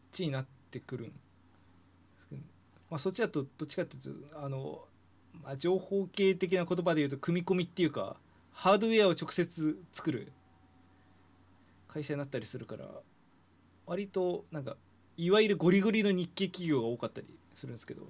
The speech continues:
Speaker 2: ーん。
Speaker 1: だから、あんまり転職で行くっていうより、まあ、新卒でそういうとこが好きで行って、そこでもう、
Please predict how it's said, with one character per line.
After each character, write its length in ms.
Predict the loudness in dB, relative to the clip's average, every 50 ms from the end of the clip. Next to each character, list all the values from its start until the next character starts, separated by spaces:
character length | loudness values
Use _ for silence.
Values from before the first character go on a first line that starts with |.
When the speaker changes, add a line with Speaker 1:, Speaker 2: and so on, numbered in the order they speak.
| 2 6
Speaker 2:
ー 40 | 8
ん。 800 | 8 10 10 10 10 8 8 8 8 6 6 6 6 4 2 -2 -8 _ _ _ _ _ _ _ _ _ _ _ _ _ _ _ _ _ _ _ _ _ _ _ _ _ -20 _ _ _ _ _ _ _ _ _ _ _ -20 -20 -20 _ _ _ _ _ _ _ _ -20 _ _ -20 -20 -20 -20 -20 -20 -20 -20 -20 -20 _ _
Speaker 1:
だ 120 | -8 -6 -4
か 80 | -4
ら、 180 | -4 -4 -6 -6
あ 40 | -6
ん 120 | -4 -2
ま 80 | 0 0
り 80 | 0
転 260 | 2 2 2 2 2 0
職 220 | -2 -2 -2 -2
で 80 | -2 -4
行 60 | -6
く 40 | 0
っ 20 |
て 80 | 0 2
い 40 |
う 40 | 2
よ 40 | 4
り、 40 | 2
ま 60 | 0
あ、 20 |
新 200 | -2 -2 -2 -2
卒 260 | 0 0 0 0 2 2
で 120 | 2 2
そ 120 | 4 4
う 40 | 4
い 40 | 4
う 20 |
と 80 | 4 2
こ 60 | 0
が 60 | 0
好 100 | 0 -2
き 120 | -4 -2 2
で 80 | 2
行 100 | 2 2
っ 40 | 0 -6 _ _ _
て、 140 | 4 4 4
そ 120 | 4 2 0
こ 120 | 0 2
で 220 | 2 4 2 2 2
も 200 | 0 -2 -4 -4
う、 80 | -6